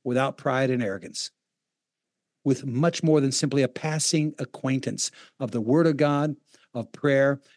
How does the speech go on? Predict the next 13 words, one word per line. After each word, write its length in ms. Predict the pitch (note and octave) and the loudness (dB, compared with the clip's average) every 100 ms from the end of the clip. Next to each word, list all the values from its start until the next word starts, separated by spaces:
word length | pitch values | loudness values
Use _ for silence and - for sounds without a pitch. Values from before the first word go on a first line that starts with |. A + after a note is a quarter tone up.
| - | -2
and 120 | C3 | 0
of 140 | A#2+ | 0
a 100 | G#2+ | -2
serious 480 | - - E3+ D#3+ C#3 | -4 0 2 4 0
personal 480 | - E3+ D#3 - C#3 | -2 -2 -2 0 0
relationship 440 | B2+ B2+ - C3 | 2 0 0 -4
with 100 | A#2+ | -4
Jesus 380 | - A#2 G#2 G#2+ | -4 -4 -4 -8
Christ. 500 | - G#2 G2 - - _ _ _ _ - | -4 -6 -4 -10 -16 _ _ _ _ -4
You 180 | C#3+ E3+ | 0 4
want 260 | D3+ C#3+ | 4 2
to 120 | - D#3 | 0 0
observe 880 | C3 A2 G2 C3 D3+ D3+ D3+ C#3 | 0 -4 -2 2 4 4 2 0